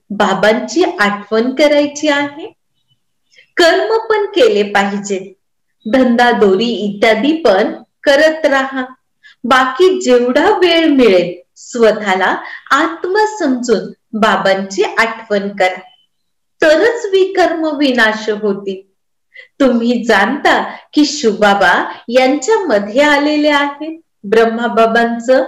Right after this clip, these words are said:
अ, रथ बाबांनी आधार घेतलेला आहे. ते सत्य आहेत, चैतन्य आहे, सच्चित आनंद स्वरूप म्हणतात ना, सच्चिदानंद नाव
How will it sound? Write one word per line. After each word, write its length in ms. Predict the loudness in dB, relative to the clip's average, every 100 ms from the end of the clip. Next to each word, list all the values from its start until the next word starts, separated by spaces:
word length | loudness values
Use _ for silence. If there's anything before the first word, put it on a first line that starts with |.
| -6 -20 _ -4
अ, 40 | -2 2
रथ 340 | 4 2 0
बाबांनी 540 | 0 2 4 2 2 -2
आधार 640 | -2 0 0 -2 -4 -4
घेतलेला 640 | -2 -4 0 0 2 0 -2
आहे. 460 | -4 -6 -8 -12 -12 _ _ _ _ _ _ -20 -10 2
ते 320 | 2 2 -2
सत्य 380 | -2 -2 -2 0
आहेत, 680 | 2 0 0 -2 -6 -6 -16 _ _
चैतन्य 720 | 0 2 2 0 -2 -2 -2
आहे, 500 | -2 -2 -4 -10 -12 -14 _ _ _ _ -20 -20 _ _ _ _ _ _ _ _ _ _ _ _ _ _ _ _ -12
सच्चित 960 | -2 0 0 -2 -8 0 0 0 -6 -14 _ 0
आनंद 480 | 2 2 0 -2 0
स्वरूप 680 | 0 -2 0 2 2 0 -2
म्हणतात 520 | -2 -2 0 0 -2 -6
ना, 80 | -10 -10 _ _
सच्चिदानंद 1040 | 0 0 0 -4 0 0 0 -2 0 0
नाव 440 | 0 0 -2 -4